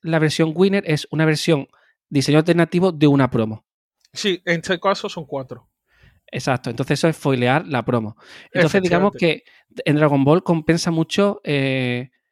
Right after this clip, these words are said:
Speaker 1: jugar torneo. Y una cosa que no hemos dicho es que, eh, no es que te lleves, porque luego hay que hablar también de que no te llevas por participar una promo de cada, sino que es un sobre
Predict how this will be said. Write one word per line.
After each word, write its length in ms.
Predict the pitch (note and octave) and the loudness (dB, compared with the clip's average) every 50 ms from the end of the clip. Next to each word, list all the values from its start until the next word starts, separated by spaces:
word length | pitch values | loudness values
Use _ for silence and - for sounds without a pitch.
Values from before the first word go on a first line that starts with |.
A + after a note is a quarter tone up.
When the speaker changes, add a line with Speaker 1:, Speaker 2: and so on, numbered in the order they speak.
| _ _ _ _ - | _ _ _ _ -4
Speaker 1:
jugar 260 | - C#3 C3 C3+ B2+ | 0 0 2 2 0
torneo. 380 | - C3+ B2+ B2 A#2 A2 G#2+ - _ - _ | 0 -2 -2 -2 -4 -4 -6 -8 _ -12 _
Y 100 | - D3 | 0 2
una 120 | D3+ F3 | 2 2
cosa 240 | - - F#3+ - F#3+ | 2 0 0 -2 -2
que 100 | - F#3+ | -2 0
no 100 | F3 F3 | -2 0
hemos 200 | F3 E3+ E3 D#3+ | 0 0 0 0
dicho 400 | E3 G3+ G#3 - - B3+ B3+ - _ _ _ _ _ _ | -2 -4 -4 -4 -6 -6 -6 -8 _ _ _ _ _ _
es 160 | - D#3 - | -6 -6 -6
que, 300 | - - F#3+ G#3 A3 - _ _ _ _ - | -4 -4 -4 -4 -4 -6 _ _ _ _ -2
eh, 240 | E3 D#3+ D#3 D3 - | 2 2 2 2 0
no 180 | - C#3+ C#3+ D#3 | 0 0 2 2
es 80 | D#3+ - | 0 0
que 140 | - G3 | -2 -2
te 140 | F#3 - F3 | 0 0 0
lleves, 420 | E3 D#3+ D#3+ D3+ D3+ D3+ D3 - - | 2 2 2 2 2 0 -2 -4 -6
porque 240 | - D3+ C3+ - C#3+ - | -8 -8 -6 -6 -6 -4
luego 200 | C#3+ C3+ C#3+ E3 | -2 -2 0 0
hay 80 | F3 E3+ | 0 0
que 80 | E3+ | 0
hablar 140 | D3+ D3+ D3 | 0 0 0
también 420 | D3+ D3 D3 C#3 C#3 D3+ F#3+ A3+ _ _ _ _ _ _ _ _ _ _ | 0 0 0 0 0 -2 -2 -4 _ _ _ _ _ _ _ _ _ _
de 760 | - F#3+ D3+ D3 C#3 C#3 C3+ C3+ C3+ C3 C3 C3 C3+ - - _ _ _ _ _ | -12 -4 -2 0 0 0 0 0 0 0 0 -2 -4 -6 -12 _ _ _ _ _
que 120 | - - D3 | -2 0 0
no 100 | D3 D3 | 0 2
te 100 | E3+ E3 | 2 2
llevas 380 | E3+ E3+ D#3+ D#3+ D#3 D3 - | 2 2 2 0 -2 -2 -6
por 220 | - _ - D3+ D3 | -8 _ -2 -2 0
participar 640 | D#3 C#3+ - - - D3 C3+ - C#3+ C#3+ C#3+ - _ _ _ _ _ _ _ - | -2 -4 -4 -4 -6 -4 -2 0 0 0 -2 -4 _ _ _ _ _ _ _ -2
una 380 | - D3+ D3+ C#3 C3+ B2+ A#2+ | 0 2 2 2 2 0 0
promo 280 | - C#3 C#3 C3 C3 B2+ | 0 0 0 0 0 0
de 100 | B2 A#2 | -2 -2
cada, 340 | - F#3 F#3 C#3 A2 B2 - | -2 0 0 0 -2 -4 -6
sino 260 | - C#3+ C3 B2+ B2 | -6 -4 -2 -2 -2
que 80 | - C3 | -4 -4
es 140 | C3+ - | -4 -2
un 100 | E3+ E3 D#3 | -2 -4 -2
sobre 480 | - - F#3+ F#3+ E3+ E3+ G3 B3 - | 0 2 2 4 2 2 -2 -6 -10